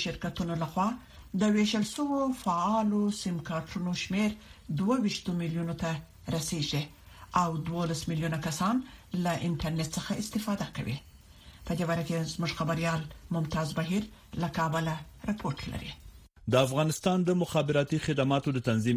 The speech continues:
Speaker 2: اداره یا اترا وایي چې د دغه هیواد دوه اتیا سلنه خاوره د مخابراتي خدماتو تر پوښښ لاندې راوستل شوې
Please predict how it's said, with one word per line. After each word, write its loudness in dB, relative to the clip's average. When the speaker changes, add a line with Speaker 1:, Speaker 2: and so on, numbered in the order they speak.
Speaker 2:
اداره 4
یا 4
اترا 0
وایي 4
چې -2
د 2
دغه 4
هیواد 4
دوه 4
اتیا 2
سلنه 2
خاوره 2
د 2
مخابراتي 2
خدماتو 2
تر -2
پوښښ -2
لاندې 2
راوستل 0
شوې 2